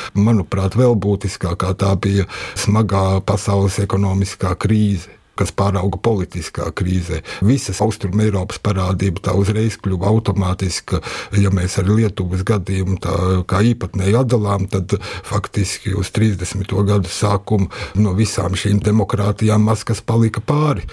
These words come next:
Notika pārēj uz autoritāriem režīmiem. Mēs varam runāt par izņēmumu, par Čehoslovākiju.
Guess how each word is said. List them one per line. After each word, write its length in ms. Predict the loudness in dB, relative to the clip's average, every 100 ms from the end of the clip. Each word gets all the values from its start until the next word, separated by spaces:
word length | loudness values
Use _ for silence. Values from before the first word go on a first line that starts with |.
| 0
Notika 380 | 0 2 -2 -2
pārēj 460 | -2 -2 2 2 2
uz 80 | 0
autoritāriem 800 | 0 0 -2 0 0 2 2 2
režīmiem. 640 | 2 2 2 2 2 0 2
Mēs 220 | 0 0 0
varam 220 | 2 2
runāt 340 | 2 2 0
par 140 | 0 0
izņēmumu, 540 | 2 0 0 2 2
par 140 | 0 0
Čehoslovākiju. 1000 | -2 -2 -6 -4 -4 -2 -4 -4 -8